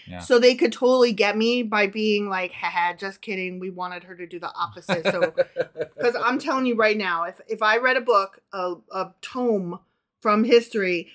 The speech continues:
Speaker 2: that was like, "And wife said and did a thing," I would be
Speaker 1: Right.
Speaker 2: like, "Watch me."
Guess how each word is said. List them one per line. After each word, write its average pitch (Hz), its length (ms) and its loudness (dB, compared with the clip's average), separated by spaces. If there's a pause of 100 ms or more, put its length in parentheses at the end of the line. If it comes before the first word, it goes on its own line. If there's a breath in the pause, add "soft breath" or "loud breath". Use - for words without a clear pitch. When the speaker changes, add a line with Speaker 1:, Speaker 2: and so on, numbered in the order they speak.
(140)
Speaker 2:
that 175 360 -4 (160)
was 202 160 -6
like, 180 380 -2 (120)
"And 165 220 -8
wife 156 300 -4
said 165 300 -6
and 180 160 -4
did 170 200 -4
a 185 80 -6
thing," 151 420 -10 (100)
I 180 180 -8
would 185 180 -4
be 180 140 -4
Speaker 1:
Right. 175 40 -6 (260)
Speaker 2:
like, - 80 -20 (160)
"Watch - 500 -10
me." 156 340 -20